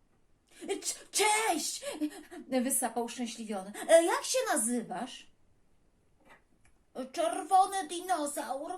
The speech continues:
odparł z powagą nowy. „Właśnie się zgubiłem”,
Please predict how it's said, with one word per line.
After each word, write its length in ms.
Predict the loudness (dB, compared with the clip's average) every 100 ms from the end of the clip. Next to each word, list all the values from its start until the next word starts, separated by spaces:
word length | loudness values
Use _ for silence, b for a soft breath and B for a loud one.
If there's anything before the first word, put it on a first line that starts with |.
| -10 _ _ _ -20
odparł 380 | -16 -8 -6 -6
z 120 | -8
powagą 540 | -8 -10 -8 -6 -4
nowy. 280 | -6 -8 -14 -20 _ _ _ _ _ B B -12
„Właśnie 440 | -2 -2 -2 -6
się 160 | -8 -6
zgubiłem”, 800 | -6 -6 -6 -8 -8 2 2 2